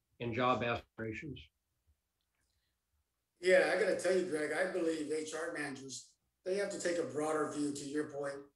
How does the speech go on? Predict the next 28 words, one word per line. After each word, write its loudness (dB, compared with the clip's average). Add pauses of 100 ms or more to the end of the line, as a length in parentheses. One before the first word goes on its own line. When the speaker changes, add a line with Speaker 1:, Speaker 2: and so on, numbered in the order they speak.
(360)
Speaker 2:
uh, -6
than 0
the -2
specific -4 (180)
military -4
occupations. -6
And -4
I -2
can -6
tell 2
you, -4 (460)
uh, -4
from -6
my 0
personal 0
example, -4
if -6
you 0
looked 0
at 0 (540)
the -10
twenty-one 2
years 2
I 0
spent -4
on -4
active -8
duty, -4